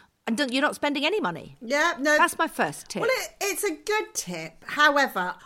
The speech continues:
Speaker 2: I sometimes find it's quite tricky to move furniture. So, you know, I think of my home and I think, well, everything's laid out in the best layout. Of course it is. So I think for me, moving furniture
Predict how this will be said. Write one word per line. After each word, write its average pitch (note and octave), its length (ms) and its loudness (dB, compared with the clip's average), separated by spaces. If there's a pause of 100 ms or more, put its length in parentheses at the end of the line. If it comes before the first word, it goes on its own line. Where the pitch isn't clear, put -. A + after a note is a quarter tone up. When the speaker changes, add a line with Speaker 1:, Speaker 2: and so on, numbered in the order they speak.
Speaker 2:
I F4 200 4
sometimes D4+ 400 -2
find C4+ 160 0
it's A#3+ 100 -6
quite B3+ 260 -4
tricky C4 300 -6
to A3+ 140 -6
move A#3 180 -2
furniture. A#3+ 720 2
So, A3+ 380 0 (160)
you C4+ 80 -6
know, A3 180 2
I C4+ 160 6
think C#4 300 -6
of A#3 80 -10
my B3 260 4
home F3+ 300 -4
and F#3 80 -6
I G3 60 -6
think, G#3+ 260 -8
well, B3+ 80 -2
everything's C#4+ 500 -4
laid A#3 300 0
out F3+ 400 2 (260)
in A#3+ 220 4
the A3+ 80 0
best A#3+ 300 0
layout. C4 420 0
Of F#3+ 80 -16
course A#4 300 -2
it - 80 -10
is. D3+ 320 -10 (100)
So C#4+ 240 4
I D#4 80 6
think E4+ 380 -2
for C4+ 100 0
me, C4 400 4
moving B3+ 520 2
furniture F#3+ 840 0